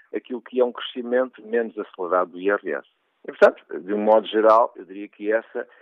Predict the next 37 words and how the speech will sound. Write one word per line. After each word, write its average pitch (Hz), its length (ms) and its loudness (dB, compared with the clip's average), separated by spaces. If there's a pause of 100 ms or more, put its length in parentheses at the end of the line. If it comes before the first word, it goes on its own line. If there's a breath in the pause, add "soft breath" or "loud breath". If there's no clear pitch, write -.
(240 soft breath)
é 123 80 -2
uma 117 160 -4
leitura 120 400 -6
que - 100 -20
se - 80 -20
faz 123 220 0
sempre, - 320 -10
eh, - 280 -10
de 123 120 0
acordo 127 280 0
com 123 220 -2
um 123 40 -4
determinado 123 520 0
tipo 120 260 -12
de 135 140 2
olhos. 117 280 4 (140)
Há - 120 -10
quem 113 180 -12
gostasse - 560 -2
mais 98 340 -4
de 90 100 -18
ver 101 200 -4
um 98 140 -10
alívio 98 340 -8
efetivo 92 580 -4
na 80 80 -10
carga 71 360 -4
fiscal, - 580 4 (300)
isto - 260 -6
é, 98 160 -2 (300 loud breath)
levar 104 360 4
a 107 80 0
que 110 200 -6
as 98 100 -6
pessoas - 340 -10 (120)
pagassem 98 600 -2
menos 104 380 0